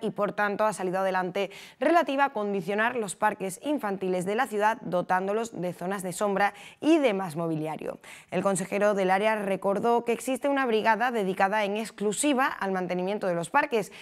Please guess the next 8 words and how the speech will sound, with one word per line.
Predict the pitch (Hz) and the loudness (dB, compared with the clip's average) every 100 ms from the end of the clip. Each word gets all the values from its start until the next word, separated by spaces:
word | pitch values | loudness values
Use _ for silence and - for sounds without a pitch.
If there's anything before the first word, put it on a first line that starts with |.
| - - | -20 -4
y | 240 | 2
también | 277 247 247 - | 4 4 0 -4
la | 160 156 | -6 -6
decisión | 151 160 156 208 208 | -6 -8 -2 0 0
de | 185 | -2
sacar | 170 185 233 | -4 -2 0
a | 202 | 0
licitación | 185 185 254 202 170 214 208 | -2 -2 -2 -2 0 -2 -2